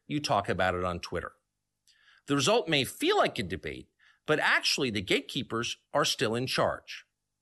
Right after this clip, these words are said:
We think that's a bad system. We know exactly how it works, and we're sick of it.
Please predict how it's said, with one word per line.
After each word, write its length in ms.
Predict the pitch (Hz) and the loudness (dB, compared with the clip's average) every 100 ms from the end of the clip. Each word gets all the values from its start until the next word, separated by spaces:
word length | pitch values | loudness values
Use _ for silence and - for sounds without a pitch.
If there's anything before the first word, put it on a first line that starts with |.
| _ _ _ | _ _ _
We 160 | 123 208 | -2 0
think 200 | 294 175 | 2 2
that's 200 | 147 123 | 2 2
a 40 | |
bad 440 | 82 - 120 147 135 | -4 0 2 2 0
system. 440 | - 104 - - _ _ _ _ _ 135 | -2 -4 -6 -16 _ _ _ _ _ 0
We 80 | |
know 120 | 135 95 | 0 0
exactly 640 | 82 90 143 170 - 110 | -2 0 2 0 -4 -4
how 240 | 90 90 82 | -2 -2 -2
it 80 | |
works, 500 | 156 180 127 - - - _ - | 0 2 2 0 -6 -8 _ -8
and 140 | 95 | -6
we're 80 | 78 | -4
sick 380 | - - 190 - | -2 2 2 0
of 120 | - | -8
it. 140 | - | -10